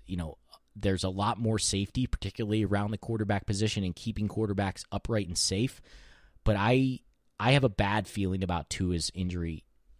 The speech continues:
history and what that's gonna look like at the next level. Now, with that said, when we talk about some of the strengths and the weaknesses on film, there's a lot of plus. Um,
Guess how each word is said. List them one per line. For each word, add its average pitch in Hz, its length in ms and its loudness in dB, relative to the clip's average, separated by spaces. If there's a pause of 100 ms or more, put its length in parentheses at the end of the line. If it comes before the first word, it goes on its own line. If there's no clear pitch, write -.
(160)
history 110 680 -2
and 90 320 -4
what 101 280 -2
that's 101 220 -4
gonna 85 180 -2
look 101 240 -4
like 90 200 -6
at 92 180 -6
the 85 80 -6
next 85 320 -6
level. 92 400 -6 (400)
Now, 117 180 6
with 135 260 6
that 135 220 4
said, - 380 0 (220)
when 95 120 -2
we 98 60 0
talk 113 260 0
about 117 240 0
some 110 140 0
of 107 80 0
the - 60 -4
strengths 110 440 0
and 101 80 2
the 92 60 2
weaknesses 101 680 -2
on 95 280 0
film, 90 520 -2 (360)
there's 98 160 0
a 92 60 0
lot 98 340 0
of - 120 -2
plus. - 500 -6 (140)
Um, 90 340 -2